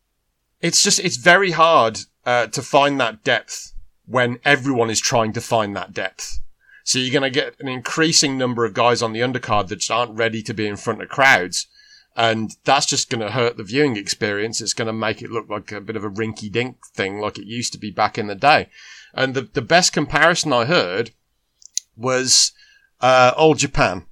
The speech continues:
when Noah split. So when, uh, Misaharu Misawa decided that he didn't want to be part of, uh, All Japan anymore, he basically hooked the bulk of their, um, domestic talent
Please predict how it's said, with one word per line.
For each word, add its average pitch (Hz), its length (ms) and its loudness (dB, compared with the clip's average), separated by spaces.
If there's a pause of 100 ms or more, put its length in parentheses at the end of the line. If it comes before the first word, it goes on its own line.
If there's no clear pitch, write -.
when 120 480 0
Noah 123 260 6
split. - 380 -4 (1160)
So - 160 0
when, 160 520 4
uh, 139 460 4 (140)
Misaharu 135 720 4
Misawa 123 460 6
decided 110 540 2
that 104 120 -6
he 117 80 -6
didn't 127 220 -4
want 117 100 -2
to 110 60 -8
be 101 100 -12
part 117 380 2
of, 104 240 -8 (260)
uh, 113 180 -2
All 113 140 -2
Japan 143 340 4
anymore, 135 460 2
he 117 80 -2
basically 127 380 -4
hooked - 480 -4 (1300)
the 131 120 0
bulk 127 420 -2
of 98 180 -2
their, 113 380 2 (260)
um, 110 720 -6 (800)
domestic 113 520 0
talent 101 560 -2